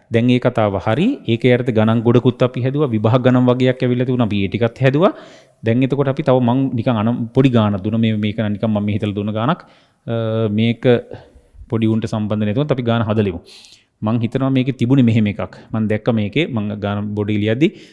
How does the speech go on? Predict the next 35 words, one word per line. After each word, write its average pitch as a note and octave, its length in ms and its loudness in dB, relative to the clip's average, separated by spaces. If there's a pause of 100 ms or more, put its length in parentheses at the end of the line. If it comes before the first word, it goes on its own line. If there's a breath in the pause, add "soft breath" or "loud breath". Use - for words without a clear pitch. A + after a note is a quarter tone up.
(240 loud breath)
ඒ B2 180 2
බී B2+ 160 4
සී B2 140 0
ත්‍රිකෝණයක් G#2+ 600 -2
තියෙනවා. C3+ 320 0
ඒකේ B2 400 2 (380 loud breath)
මෙන්න B2+ 340 2
මේ D3 160 0
වගේ D#3 240 0
ලක්ෂණ D#3 420 0
ටිකක් D3 240 -2
තියෙනකොට D#3 300 -4
මේ D#3 120 0
කෝණවල A2 480 2 (1120 soft breath)
මොකද්ද A#2+ 300 0
ලක්ෂණය? B2+ 420 2 (800 loud breath)
මෙතන B2 360 4
තියෙන D3 280 2
කෝණේ C3+ 340 4
දෙගුණයට C3 540 4
මෙතන C3 340 2
තියෙන C#3+ 240 0
කෝණය C#3 320 2
එකතු C#3+ 220 -2
කරලා E3 180 2
මේ B2 260 4
කෝණේ D3+ 360 2
අඩු C3+ 180 6
කරාම D#3+ 360 2 (720)
නිමල්ගේ B2+ 440 2
වයසට B2+ 320 4
කමල්ගේ A#2 400 2
වයස B2+ 160 4
එකතු A#2+ 260 0
කරාම C3 340 2